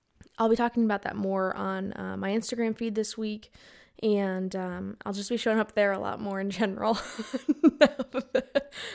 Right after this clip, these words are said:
now that our, our household's kinda gone back to normal a little bit. So you can expect to find me over there. And if you're not already following along, you can find me at Missus M J Cash on Instagram. Today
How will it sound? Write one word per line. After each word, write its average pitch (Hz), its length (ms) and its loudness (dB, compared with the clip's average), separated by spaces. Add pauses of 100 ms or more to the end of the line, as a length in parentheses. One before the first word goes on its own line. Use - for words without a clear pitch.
(140)
now 311 220 0
that 262 160 2
our, 220 240 2
our 220 240 -2
household's 202 720 -4
kinda 196 260 -6
gone 190 240 -4
back 185 200 -6
to 202 60 -10
normal 185 320 -4
a 180 60 -4
little 190 160 -4
bit. - 260 -6 (360)
So 185 300 2
you 196 200 -2
can 220 120 -2
expect 202 320 -4
to 202 60 -10
find 185 220 -4
me 180 100 -2
over 175 160 0
there. 170 300 0
And 170 140 -4
if - 120 -10
you're 190 60 -2
not 190 320 -2
already 208 320 2
following 196 380 0
along, 175 440 -2
you 185 80 -8
can 214 140 -4
find 190 240 0
me 180 240 -4 (140)
at 175 280 -4
Missus 185 540 -4 (100)
M 175 280 -6
J 170 180 -6
Cash - 500 -10
on - 120 -8
Instagram. - 600 -12 (840)
Today 214 680 0